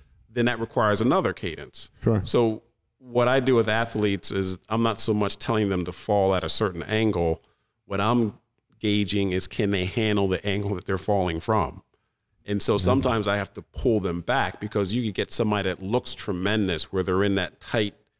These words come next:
Speaker 1: kind of figure four position that we've been talking about, but they're at thirty-five degrees.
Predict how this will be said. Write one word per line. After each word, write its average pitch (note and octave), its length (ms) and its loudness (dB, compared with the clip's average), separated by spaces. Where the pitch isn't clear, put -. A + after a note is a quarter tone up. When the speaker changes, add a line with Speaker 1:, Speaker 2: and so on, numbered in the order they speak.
Speaker 1:
kind G#2+ 160 -2
of F2+ 80 -2
figure G2 300 0
four G#2+ 280 0
position F#2 340 -2
that E2 80 -6
we've E2 140 -2
been E2+ 100 -6
talking A2+ 380 0
about, E2 380 -2
but A#2 160 -4
they're A2 140 2
at - 220 -6
thirty-five G#2+ 540 0
degrees. F#2 680 -2